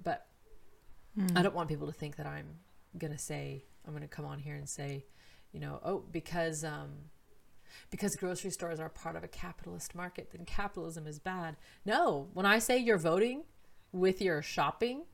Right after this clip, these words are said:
Speaker 1: that is literally capitalism. That's your
Speaker 2: Yeah.
Speaker 1: free market at work. And
Speaker 2: Yeah.
Speaker 1: when you show up at my farm and you buy eggs, and I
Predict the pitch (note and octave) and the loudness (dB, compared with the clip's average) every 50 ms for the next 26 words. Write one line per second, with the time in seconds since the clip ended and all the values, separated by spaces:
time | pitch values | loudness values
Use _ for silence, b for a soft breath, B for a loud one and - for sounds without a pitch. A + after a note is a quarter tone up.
0 | - - - - _ _ _ - _ _ - _ - - - E3 D#3 F#3 G3+ A#3 | -20 -20 -20 -20 _ _ _ -20 _ _ -20 _ -20 -14 -8 0 6 8 8 10
1 | B3 A#3 G#3+ F#3 D#3+ D#3+ F3 G#3 B3 C4+ G#3+ F#3 E3+ D3+ - - - G#3+ G#3 - | 10 8 6 6 4 4 6 6 8 8 8 6 6 4 6 8 8 8 6 2
2 | E3+ D3+ A#2+ G2+ - - F2+ - - - F#3+ B B B B B B F3 F3 F#3+ | 0 0 0 -2 -4 -6 -8 -10 -10 -12 -12 B B B B B B 2 4 4
3 | F#3 - - G3+ E3+ D#3 D3+ - - E3 D#3 C#3+ C3+ B2 B2 - G#3 A3 A3 G#3 | 2 2 2 2 2 2 0 -2 -2 -2 -2 0 -2 -4 -6 -2 2 4 4 4
4 | G3 F3+ E3+ D#3+ D#3 D3+ D#3 F3 F#3+ F#3+ - - - D#3 - - - D#3 - - | 4 2 2 0 -2 0 0 2 2 2 0 -2 -4 -6 -6 -4 -4 -4 -4 -2
5 | - E3 G3 F#3+ - - - - B B B B - F3 F3 E3+ F3 E3+ D#3+ D3+ | -2 -2 0 0 -2 -4 -10 -16 B B B B -4 -2 -2 -2 -4 -4 -6 -6
6 | - - - - - A3+ A3 A3+ A#3 A3+ A3+ G3 - - D#3+ D#3 C#3+ C#3+ - - | -8 -6 -6 -2 2 2 4 4 4 2 2 -2 -6 -6 -6 -8 -8 -8 -8 -6
7 | - A3 A3+ A3 F#3+ E3 D#3 D3 C#3+ C#3 - C#3 C#3 C#3 - - A3 A3+ F#3+ D#3+ | -4 -4 -4 -4 -4 -6 -6 -6 -8 -6 -4 -4 -4 -4 -2 0 2 2 2 0
8 | D#3 D#3 D3 - - B B B B B B B B - E3 D#3+ D#3 D3+ b b | -4 -6 -10 -14 -16 B B B B B B B B -6 -6 -4 -4 -6 b b
9 | b b b _ _ _ F#3 F3+ F#3 F#3 F3+ F3 F3 E3+ E3 D#3+ | b b b _ _ _ 0 2 4 4 4 4 2 2 0 -2